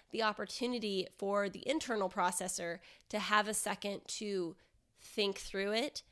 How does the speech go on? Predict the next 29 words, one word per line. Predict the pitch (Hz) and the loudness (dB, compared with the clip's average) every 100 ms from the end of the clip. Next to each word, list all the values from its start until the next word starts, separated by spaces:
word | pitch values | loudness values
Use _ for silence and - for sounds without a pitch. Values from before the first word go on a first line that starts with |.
| - - | -10 -2
and | 202 185 | 0 0
get | 185 | -2
their | 151 147 | -2 -2
words | 113 - | -2 -2
out. | 85 80 - _ _ _ - - | -6 -6 -12 _ _ _ -20 -10
So | - 247 233 - - _ - | 0 6 6 4 -2 _ 4
in | 294 | 6
the | 320 | 6
seven | - 277 359 | 4 4 4
seconds | 349 240 277 262 | 4 4 2 -2
of | 247 | -2
silence | - 208 185 185 - | 2 4 4 2 -2
rule, | 175 170 165 - _ _ _ | -2 -2 -4 -8 _ _ _
that's | 190 190 190 - | 4 8 8 6
just | - 208 - | -4 -4 -4
it. | - - _ _ _ _ - | -6 -12 _ _ _ _ -2
When | 214 | 0
you | 220 | 0
get | 185 269 - | 0 0 0
to | 277 | -2
an | 247 - | -2 2
uncomfortable | 196 240 247 254 - 269 285 294 311 _ - - | 2 2 -2 -4 -4 -4 -2 -2 -4 _ -6 0
amount | 214 196 214 | 4 4 2
of | - | 0
time | 196 175 202 226 | 0 0 -2 -2
where | 180 180 - | 2 2 0
it's | - - | -4 -4
been | 214 220 | -2 -2
quiet, | - 208 185 180 262 | 2 6 8 6 4